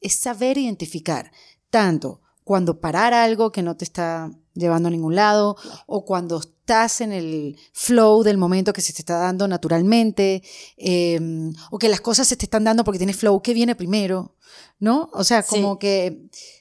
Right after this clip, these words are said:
Speaker 1: yo creo que todo en la vida es poder identificar que estés lo suficientemente conectado, ahorita diciéndolo, lo suficientemente conectado y que tengas la habilidad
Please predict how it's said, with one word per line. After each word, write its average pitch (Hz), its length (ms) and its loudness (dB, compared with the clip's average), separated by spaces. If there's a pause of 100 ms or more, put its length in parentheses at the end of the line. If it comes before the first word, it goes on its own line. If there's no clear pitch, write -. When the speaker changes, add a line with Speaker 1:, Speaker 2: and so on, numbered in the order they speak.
(140)
Speaker 1:
yo 233 140 -4
creo 320 140 0
que 285 80 2
todo 285 140 4
en 254 60 0
la 185 80 -2
vida 180 200 0
es 147 60 -6
poder 202 260 0
identificar 160 540 -6
que 139 80 -14
estés 165 180 -8
lo 151 60 -10
suficientemente 170 580 -10
conectado, 170 400 -4
ahorita 151 260 -8
diciéndolo, 156 580 -6 (420)
lo 175 80 -8
suficientemente 180 560 -4
conectado 185 580 -2
y 202 40 -8
que 160 140 -8
tengas 208 560 -2
la 180 160 -4
habilidad 165 560 -2